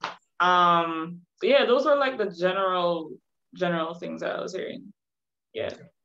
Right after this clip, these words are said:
Um, so yeah. So I,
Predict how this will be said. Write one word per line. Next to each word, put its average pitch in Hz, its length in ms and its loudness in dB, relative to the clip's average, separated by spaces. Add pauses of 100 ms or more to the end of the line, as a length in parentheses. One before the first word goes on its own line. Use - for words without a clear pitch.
(760)
Um, 156 640 0 (1200)
so 262 160 4
yeah. 294 460 4 (440)
So 214 640 4 (180)
I, 190 200 4